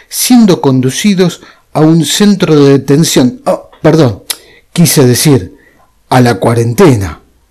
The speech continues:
Porque claro, mira vos, están todos enfermos, ¿no? Esto es lo que en realidad está pasando, conspiraloco.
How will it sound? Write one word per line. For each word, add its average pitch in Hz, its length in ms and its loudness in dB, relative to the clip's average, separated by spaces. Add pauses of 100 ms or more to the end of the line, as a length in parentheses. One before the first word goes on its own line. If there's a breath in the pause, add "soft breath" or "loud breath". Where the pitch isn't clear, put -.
(400)
Porque 131 320 -2
claro, 131 640 -2
mira 139 360 2
vos, 139 420 0 (320 soft breath)
están 135 340 0
todos 123 320 0
enfermos, 110 600 0
¿no? 156 340 -4 (1040)
Esto 208 380 -2
es 110 100 -2
lo 113 140 -2
que 117 80 -4
en 113 120 -2
realidad 123 640 2
está - 300 -2
pasando, 117 480 -4
conspiraloco. 117 840 -6